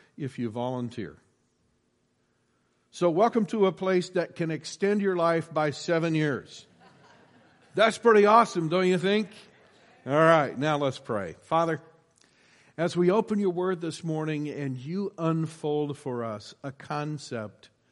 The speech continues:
that has the ability to change our lives, and yet it's so counter to the culture that we live in, and it goes so against many parts of our human nature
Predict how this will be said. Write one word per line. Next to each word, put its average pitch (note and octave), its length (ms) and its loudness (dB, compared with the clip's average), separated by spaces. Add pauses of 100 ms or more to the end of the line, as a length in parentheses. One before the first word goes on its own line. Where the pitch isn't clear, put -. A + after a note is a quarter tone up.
(440)
that D3 120 -2
has E3 280 -4
the D#3+ 160 -4
ability E3+ 520 -4
to D3 120 -6
change E3 480 -8
our C#3+ 160 -6
lives, C3 540 -8
and A#2+ 180 -10
yet D3+ 400 -8 (300)
it's D#3 200 -8
so D3+ 260 -6
counter G3 520 -4
to F#3 160 -4
the D#3+ 140 -8
culture F3+ 500 -6
that D#3 240 -8
we C3+ 160 -4
live C#3 380 -4
in, C#3 360 -4 (420)
and D3+ 120 -4
it C#3 160 -8
goes D3 320 -4
so F#3+ 380 -4
against D#3 560 -6
many D#3 380 -4
parts D3+ 480 -12
of B2+ 160 -10
our B2+ 160 -8
human C#3 420 -8
nature B2+ 500 -10